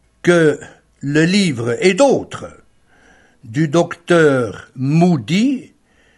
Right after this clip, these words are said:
infirment aujourd'hui en partie cette assertion. Donc, certains croyants se défendent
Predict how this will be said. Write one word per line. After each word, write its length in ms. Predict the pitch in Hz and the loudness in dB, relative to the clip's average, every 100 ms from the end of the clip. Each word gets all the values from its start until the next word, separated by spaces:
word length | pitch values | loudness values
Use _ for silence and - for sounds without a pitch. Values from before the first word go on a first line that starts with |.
| _ _ - | _ _ -2
infirment 880 | 175 196 196 - 226 165 165 151 143 | 0 0 -4 -4 -2 0 0 0 0
aujourd'hui 920 | 180 170 117 143 135 120 147 240 190 | 0 0 0 -4 -4 -6 -4 -2 0
en 160 | 135 127 | 0 0
partie 760 | - - - 262 262 151 98 _ _ _ _ _ | -2 -2 -2 -2 -2 -4 -12 _ _ _ _ _
cette 540 | - 165 175 - - 160 147 - | -2 0 0 -2 -2 0 0 0
assertion. 1080 | 151 - - 143 147 - - - 160 123 - _ _ _ _ _ _ _ _ _ _ - _ _ _ _ _ _ | -2 -2 -8 -4 -4 -6 -14 -4 -2 -2 -6 _ _ _ _ _ _ _ _ _ _ -20 _ _ _ _ _ _
Donc, 440 | - 202 254 302 - - | -4 2 2 0 -8 -14
certains 760 | - - 196 208 - - 185 165 | -12 -4 -2 -2 -4 -2 -2 -2
croyants 720 | - 160 156 131 156 285 302 - _ _ _ _ - | -4 0 0 0 -2 -2 -6 -16 _ _ _ _ -18
se 240 | - - | -2 2
défendent 1080 | 190 151 202 - 170 170 214 254 302 247 | 4 4 0 0 0 0 0 -4 -6 -6